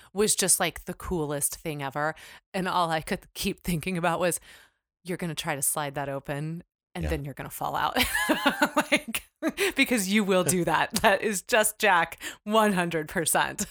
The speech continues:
Speaker 1: <laughs>
Speaker 2: One thing you do sacrifice a, a bit with these rear bunk room models is, you know, if you're backing up your trailer on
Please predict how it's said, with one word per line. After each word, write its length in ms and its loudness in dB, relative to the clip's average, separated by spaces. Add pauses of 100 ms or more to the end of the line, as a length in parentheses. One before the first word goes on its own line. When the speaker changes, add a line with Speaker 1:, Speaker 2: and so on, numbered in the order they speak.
Speaker 1:
<laughs> 120 -4
Speaker 2:
One 240 4
thing 160 4
you 120 4
do 180 4
sacrifice 720 2
a, 100 -2 (200)
a 100 -2
bit 280 -4
with 200 -2
these 280 -6
rear 300 0
bunk 540 -6
room 140 -4
models 420 0
is, 200 -6
you 60 -6
know, 160 -2 (540)
if 200 -8
you're 300 0
backing 480 2
up 180 0
your 120 -6
trailer 580 2
on 280 -2